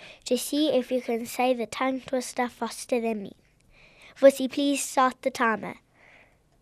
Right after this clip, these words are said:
Tom threw Tim three thumb tacks. Tom threw Tim three tum-, tum-, <laughs> thumb tacks. Tom threw Tim three tum-,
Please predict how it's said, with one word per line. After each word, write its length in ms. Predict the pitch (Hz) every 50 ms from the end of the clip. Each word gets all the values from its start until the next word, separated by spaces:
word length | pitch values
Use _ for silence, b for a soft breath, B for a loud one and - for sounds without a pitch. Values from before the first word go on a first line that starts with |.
| _ - - _ _ b b b b b b b -
Tom 440 | - - 311 294 302 320 349 359 339
threw 440 | - - 320 302 285 285 285 285 277
Tim 380 | 277 - 294 269 254 254 269 262
three 440 | - - 277 285 285 294 285 285 - - - _ _ - _ _ _
thumb 500 | - 285 254 240 240 240 240 240 240 233 - - - - _ _ -
tacks. 500 | - - - 226 233 - - - - - B B B B B B
Tom 340 | - - 311 302 311 330 339
threw 260 | 320 - 302 302 302
Tim 340 | 285 - 294 262 262 262 269
three 260 | 262 - 285 294 294
tum-, 280 | 277 - - 277 254 - - - - -
tum-, 280 | - - 269 262 269 269
<laughs> 580 | - 311 294 294 311 311 - - - - -
thumb 440 | - - 359 370 370 330 320 349 330 B B B B B B -
tacks. 480 | - 294 - - - - - - - B B B B B - - -
Tom 460 | - - 320 302 294 311 320 339 359 B B B -
threw 360 | - - 302 302 302 302 302
Tim 380 | 302 - - 285 262 262 269 277
three 480 | - - - 277 285 285 294 294 285 -
tum-, 440 | - - - 254 254 254 254 247 247